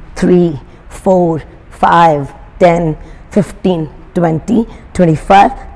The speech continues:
थर्टी। अब करेंगे लास्ट एक्सरसाइज, जिसको कह सकते हैं फुल क्रंच।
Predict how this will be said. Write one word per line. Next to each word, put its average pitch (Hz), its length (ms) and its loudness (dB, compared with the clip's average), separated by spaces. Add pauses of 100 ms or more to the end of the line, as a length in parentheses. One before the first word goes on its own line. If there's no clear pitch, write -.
(140)
थर्टी। 180 460 4
अब 160 100 0
करेंगे 190 340 2
लास्ट 185 320 0
एक्सरसाइज, 214 600 0 (340)
जिसको 196 200 2
कह 208 140 4
सकते 190 240 0
हैं 294 80 4
फुल 262 180 4
क्रंच। 156 480 2